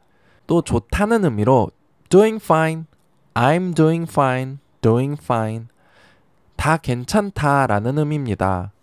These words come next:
나는 잘하고 있다, 다 정상이다, 이런 뜻입니다. 이렇게 나는 좋다, 괜찮다라는 표현을 봤으니까 조금 더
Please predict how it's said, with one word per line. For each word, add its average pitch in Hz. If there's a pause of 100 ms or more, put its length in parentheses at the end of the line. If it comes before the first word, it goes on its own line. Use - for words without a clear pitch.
(300)
나는 135
잘하고 143
있다, -
다 120
정상이다, 120 (420)
이런 107
뜻입니다. 127 (1300)
이렇게 160
나는 156
좋다, -
괜찮다라는 147
표현을 165
봤으니까 107
조금 202
더 220